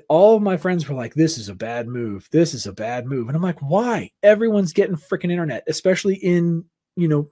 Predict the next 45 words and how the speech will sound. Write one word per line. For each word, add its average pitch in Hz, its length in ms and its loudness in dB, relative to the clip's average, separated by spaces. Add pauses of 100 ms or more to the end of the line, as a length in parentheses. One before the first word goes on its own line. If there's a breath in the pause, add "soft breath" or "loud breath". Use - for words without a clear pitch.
(160)
first 180 260 2
world 170 340 4
country 165 440 0
area 165 280 -2
where 143 180 0
most 156 340 0
people 160 260 -2
are 151 80 2
buying 143 480 -4 (300 soft breath)
a, 147 240 2
a 156 80 2
gaming 160 400 0
console, 127 680 -8 (380 soft breath)
right? 156 200 -4
Like, 156 260 0 (440 soft breath)
we 185 200 0
have 185 260 0
internet. 175 460 -2 (180)
You 165 180 -4
can 190 160 0
download 185 360 2
updates. 180 540 0
We've 165 260 -2
been 196 100 0
doing 190 240 0
it 196 100 2
already. 180 480 0
We 143 140 -4
bought, 175 280 -2 (280)
we 180 120 -2
buy 185 160 0
D 180 140 -6
L 190 80 0
C 190 240 -4
all 180 120 0
the 170 60 -4
time. 165 520 -6
Like, 151 320 -4 (760 soft breath)
this 202 380 -4
is 220 380 -2
the 185 100 0
wave 185 380 -2
of 147 120 -6
the 147 100 -6
future. 175 520 -4